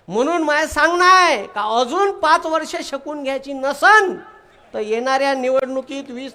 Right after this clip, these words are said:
तारखेले भगरे सरांना जास्तीत जास्त मतानं विजयी करायचं आहे आपल्याला. करान का नाही करान? हा, मग शेकून घ्यायची नसन तर तुम्ही पहा. आणि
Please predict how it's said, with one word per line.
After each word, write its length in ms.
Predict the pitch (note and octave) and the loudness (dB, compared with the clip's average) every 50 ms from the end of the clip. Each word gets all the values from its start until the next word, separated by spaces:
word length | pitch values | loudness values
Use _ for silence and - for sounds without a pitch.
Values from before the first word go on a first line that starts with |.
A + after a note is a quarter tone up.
| - | -12
तारखेले 460 | B3 A#3 A3+ A3 A3+ A#3 A3+ B3 C#4 D4+ D4+ D#4 - - _ _ _ _ | -12 -12 -12 -12 -14 -14 -10 -8 -8 -8 -8 -10 -14 -18 _ _ _ _
भगरे 460 | - C#3+ D#3+ C4 C4+ A#3 F4 F#4+ F#4 | -8 2 4 4 6 8 8 6 6
सरांना 500 | F4+ - - C#4 C4 B3+ B3+ B3+ B3+ B3 | 6 4 0 -2 0 -2 -2 -4 -6 -6
जास्तीत 420 | B3 G#3 A#3 A#3 A3+ - - B3 A3 G3 | -6 -6 -6 -8 -8 -8 -12 -16 -12 -10
जास्त 260 | A3+ A3+ A3 A3+ - | -10 -10 -10 -10 -12
मतानं 520 | A3 G#3+ G#3+ G#3 G#3 G#3 G#3 G#3 A3 A3+ A#3 B3+ - _ _ _ _ _ - | -12 -12 -12 -12 -12 -12 -10 -10 -10 -10 -12 -14 -16 _ _ _ _ _ -14
विजयी 440 | E3 E3+ G#3+ A3 - A3+ A3 A3 G#3+ | -10 -8 -8 -6 -2 -2 -2 -2 -2
करायचं 360 | - F#3 F3 F3 G#3+ - E3+ | -4 -6 -6 -6 -6 -8 -8
आहे 100 | D3 D3 | -10 -10
आपल्याला. 280 | C#3+ - - A#2 - - - _ _ _ _ _ _ _ _ _ _ _ _ _ _ _ _ _ _ _ _ _ _ _ _ _ _ _ _ _ _ _ _ - | -10 -12 -14 -18 -18 -18 -20 _ _ _ _ _ _ _ _ _ _ _ _ _ _ _ _ _ _ _ _ _ _ _ _ _ _ _ _ _ _ _ _ -4
करान 280 | G3 G#3+ C4 D4 D#4+ D#4+ | 0 2 2 2 2 2
का 100 | D#4+ E4 | 0 0
नाही 200 | D#4+ E4 E4+ - | 0 0 -2 -2
करान? 380 | D#4+ D#4+ E4+ E4 D4+ A#3 D#3+ - - - - - - - - - - - - - - - | 0 2 4 4 4 2 0 -6 -12 -18 -20 -20 -20 -20 -20 -20 -20 -20 -20 -20 -12 -6
हा, 340 | - F3+ F#3+ F3+ D#3 - - - | -2 -2 0 0 -2 -4 -10 -14
मग 240 | D3 D#3+ F#3 A3 A3+ | -12 -10 -10 -8 -8
शेकून 380 | - - G#3+ G#3+ - C#4+ C#4+ C#4+ | -8 -6 -6 -6 -4 -4 -4 -4
घ्यायची 300 | A#3 A#3 B3 B3 C#4 C#4+ | -2 -4 -4 -4 -4 -2
नसन 380 | C#4 C#4 C4+ C#4 D4+ D4 D4 | -2 -2 0 0 0 0 0
तर 60 | D4 C#4 | -2 -4
तुम्ही 280 | C#4+ - C4+ C4+ C#4 | -4 -6 -6 -6 -6
पहा. 400 | C4+ - C4 B3+ B3 A#3+ G3+ C#3+ - - - - - - _ _ _ _ _ _ _ _ _ _ _ _ _ _ _ _ _ _ _ _ - | -6 -2 0 2 2 2 0 -2 -6 -14 -20 -20 -20 -20 _ _ _ _ _ _ _ _ _ _ _ _ _ _ _ _ _ _ _ _ -8
आणि 560 | C3+ F#3 A3+ C4 D#4 D#4+ D4 B3+ A3 A3+ - | -6 -6 -4 -2 -2 -2 0 -2 -2 -4 -6